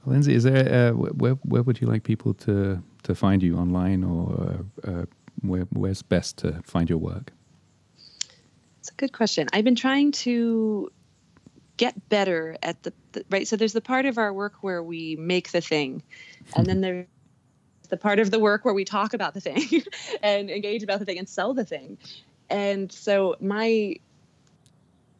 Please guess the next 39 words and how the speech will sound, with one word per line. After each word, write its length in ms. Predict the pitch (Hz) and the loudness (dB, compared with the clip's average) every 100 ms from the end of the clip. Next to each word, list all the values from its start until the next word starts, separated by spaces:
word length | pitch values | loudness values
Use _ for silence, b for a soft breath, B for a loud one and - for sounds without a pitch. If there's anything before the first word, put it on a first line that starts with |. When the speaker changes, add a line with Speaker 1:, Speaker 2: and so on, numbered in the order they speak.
| _ - | _ -4
Speaker 2:
you 120 | 190 | -2
know, 80 | 156 | 0
I'm 160 | 196 | -4
trying 260 | 202 226 226 | -2 -2 -2
to 80 | 208 | -2
become 320 | 202 196 185 | -4 -4 -2
a 20 | |
little 200 | 180 180 | 0 0
more 240 | 180 170 165 | 0 0 0
knowledgeable 600 | 156 156 160 160 156 156 | 2 2 0 0 0 0
and 140 | 151 | -4
savvy 440 | 156 151 147 156 151 | 0 0 2 2 2
about 380 | 151 147 143 - _ | 0 0 -2 -4 _
the 60 | 160 | -2
places 360 | 180 160 160 156 | 0 0 0 0
that 200 | - - | -2 -2
consumers 640 | 165 156 160 160 165 165 | -6 -2 -2 0 -2 -2
and 320 | 156 147 143 - - | -2 0 -4 -6 0
artists 420 | 196 202 202 - | 2 2 0 -2
and 120 | 165 | -2
fans 400 | 170 170 165 156 | 0 0 0 -2
like 180 | 165 160 | -2 -2
to 100 | - | -2
hang 220 | 185 180 | -2 -2
out 240 | 180 185 - | -2 -2 -2
and 340 | 160 160 156 | -4 -4 -4
receive 360 | 175 165 180 165 | -6 0 0 2
work 220 | 170 170 - | 0 0 0
and 260 | 160 156 | 0 0
be. 340 | 156 160 165 180 b b b | 0 0 0 -2 b b b
For 160 | - 202 | 0 4
me, 260 | 202 214 202 | 6 6 4
that 220 | 180 - | 2 -2
platform 360 | 185 - 180 | -4 -4 -6
has 140 | 180 156 | -6 -6
been 140 | 156 | -8
Twitter 360 | - 175 175 240 | -2 0 0 -2
Speaker 1:
Uh-huh. 80 | 262 | -2
Speaker 2:
dominantly. 760 | - 233 254 262 - 254 269 | 2 4 4 2 0 -2 -2